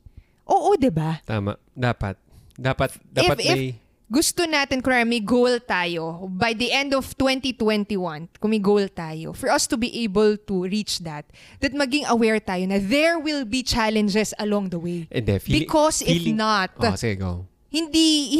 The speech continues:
Speaker 1: hindi ka mag-go leaps and bounds.
Speaker 2: Totoo. Hindi, parang tin-, ito, tinatanong na natin sa viewer ngayon na, let's say, let's say, take a quick pause lang. Parang isipin mo, ano ba yung goal mo? Tama? For this year. For the end of the year.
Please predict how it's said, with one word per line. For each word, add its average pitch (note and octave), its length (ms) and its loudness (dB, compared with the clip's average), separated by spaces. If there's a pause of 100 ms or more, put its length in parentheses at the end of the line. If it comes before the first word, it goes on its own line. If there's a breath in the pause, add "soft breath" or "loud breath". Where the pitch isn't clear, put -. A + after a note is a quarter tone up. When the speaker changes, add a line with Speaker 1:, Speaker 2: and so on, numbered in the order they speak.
Speaker 1:
hindi C4+ 640 2
ka C4+ 160 0
mag-go A3+ 880 -2
leaps A#3 400 0
and F#3 240 -2
bounds. E3+ 720 -6
Speaker 2:
Totoo. A2 400 -8 (160 loud breath)
Hindi, C#3+ 240 0
parang C#3+ 320 0 (240)
tin-, D3+ 240 -4
ito, D3 220 0 (100)
tinatanong B2 480 0
na A2 160 -2
natin A2+ 160 -6
sa A2+ 80 0
viewer G2+ 240 2
ngayon F#2+ 320 -2
na, - 160 -6 (720)
let's C3+ 320 -2
say, D3+ 160 -2 (320 loud breath)
let's C3 160 -4
say, C#3 400 0 (320 soft breath)
take F3+ 240 0
a - 80 -4
quick - 480 -6
pause F#2+ 320 -8
lang. E2+ 160 -8
Parang A#2+ 160 -4
isipin C#3 400 -4
mo, A#2+ 80 -4
ano B2+ 160 -2
ba C3+ 80 2
yung B2 240 -2
goal G2 320 2
mo? E2+ 320 -10 (300)
Tama? B2 340 -2 (160)
For A#2+ 80 -4
this A2 320 0
year. F2+ 320 -4
For D3+ 160 0
the G3 80 -2
end G#3+ 160 -2
of F#3 80 -8
the C#3 160 -2
year. G2 160 -2